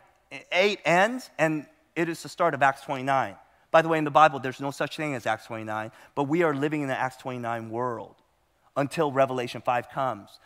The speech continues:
Then the question is, what are we to do? We are to expand God's kingdom. Same thing with Paul, with Jesus.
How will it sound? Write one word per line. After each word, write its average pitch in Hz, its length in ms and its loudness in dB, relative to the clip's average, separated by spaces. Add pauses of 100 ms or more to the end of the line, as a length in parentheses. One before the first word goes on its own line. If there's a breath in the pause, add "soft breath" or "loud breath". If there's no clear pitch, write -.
(220 soft breath)
Then 147 120 -6
the 151 60 -2
question 175 440 0
is, 135 160 -6
what 156 160 0
are 180 100 4
we 196 180 -8
to - 140 -14
do? 104 240 -14 (920)
We 139 200 2
are 170 320 0
to 135 400 -8
expand 135 480 -8
God's 151 200 -4
kingdom. 156 400 -10
Same 170 240 -4
thing 151 360 -8 (280 soft breath)
with 151 180 -2
Paul, 202 280 6
with 135 160 -6
Jesus. 196 680 -12